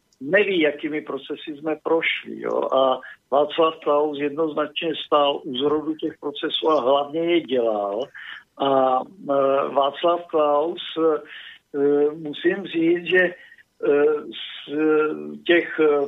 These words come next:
politiků, tak ho považuji za nejlepšího politika určitě po devadesátých, e, letech. Nicméně, já jsem, když pocházím z té Moravy,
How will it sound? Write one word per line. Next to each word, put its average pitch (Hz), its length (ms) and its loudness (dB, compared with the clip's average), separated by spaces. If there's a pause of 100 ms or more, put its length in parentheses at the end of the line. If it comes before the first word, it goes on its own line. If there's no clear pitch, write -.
politiků, 175 800 -2 (500)
tak 139 160 -4
ho 147 120 4
považuji 160 560 2
za 156 120 4
nejlepšího 160 480 0
politika 147 520 0
určitě 143 360 -2
po 151 140 0
devadesátých, 151 1040 0
e, 143 120 2
letech. 131 760 2
Nicméně, 160 840 0 (640)
já 123 220 2
jsem, 220 340 0 (480)
když 160 240 -4
pocházím 170 600 0 (300)
z - 40 -10
té 196 220 0
Moravy, 131 640 2